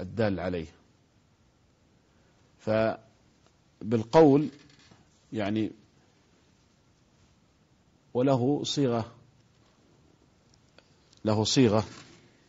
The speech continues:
آه، الق-، يعني صيغة قولية وصيغة فعلية. الصيغة القولية تنقسم إلى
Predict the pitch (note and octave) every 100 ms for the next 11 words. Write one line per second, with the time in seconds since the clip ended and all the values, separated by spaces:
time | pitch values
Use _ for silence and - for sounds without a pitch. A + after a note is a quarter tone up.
0 | _ _ - G2 F#2+ F2 C#2+ - _ -
1 | _ - - E2 F#2 B1 C2 F2+ G2+ G2
2 | C3+ G#2+ - A2+ A2+ C#3 A#2+ G#2 B2 A2
3 | A#2 G2+ F2+ D2+ C2 _ _ _ _ -
4 | A2 - E3 D3 C3+ B2+ D3 C3+ A2+ C3
5 | - D3+ D#3+ - _ _ _ _ - B2
6 | A2+ A2+ A#2